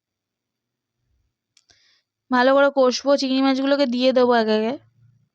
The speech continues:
কেউ বেশি চিংড়ি মাছ দিলেও হবে, কম চিংড়ি মাছ দিলেও হবে, ওরম কোনো ব্যাপার নেই। এই রান্নাটা আচারের তেল দিয়েও করা যায়,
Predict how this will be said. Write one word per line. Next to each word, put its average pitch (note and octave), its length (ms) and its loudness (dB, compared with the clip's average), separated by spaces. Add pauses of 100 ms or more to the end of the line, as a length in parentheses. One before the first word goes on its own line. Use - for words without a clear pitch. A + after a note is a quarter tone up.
(1400)
কেউ D#4+ 140 2
বেশি C4 340 0
চিংড়ি C#4+ 280 -4
মাছ C#4 220 0 (100)
দিলেও D4 320 2
হবে, D#4 220 0 (100)
কম A#3 220 0
চিংড়ি A#3 280 -4
মাছ A#3 160 -4
দিলেও G#3+ 280 -4
হবে, G3 160 -2
ওরম G#3 200 -2
কোনো A#3 180 -2
ব্যাপার G#3+ 300 0
নেই। A#3+ 200 -2 (1120)
এই C4+ 60 -4
রান্নাটা A#3+ 420 0
আচারের A#3+ 320 -4
তেল A#3 280 -4
দিয়েও B3+ 180 -2
করা A3+ 280 0
যায়, A#3 220 -6